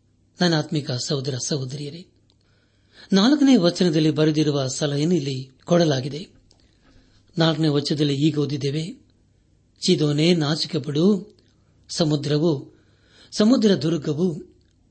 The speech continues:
ನಾವು ವೇದನೆ ಪಡಲಿಲ್ಲ, ಪ್ರಸವಿಸಲಿಲ್ಲ, ಯುವತಿ ಯುವಕರನ್ನು ಸಾಕಿ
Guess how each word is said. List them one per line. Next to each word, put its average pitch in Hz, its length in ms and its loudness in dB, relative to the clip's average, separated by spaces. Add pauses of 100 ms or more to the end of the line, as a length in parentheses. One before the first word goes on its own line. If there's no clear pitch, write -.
(140)
ನಾವು 170 280 4
ವೇದನೆ 160 340 2
ಪಡಲಿಲ್ಲ, 143 600 -4 (880)
ಪ್ರಸವಿಸಲಿಲ್ಲ, 160 1080 0 (880)
ಯುವತಿ 269 340 6
ಯುವಕರನ್ನು 180 720 4
ಸಾಕಿ 156 460 -2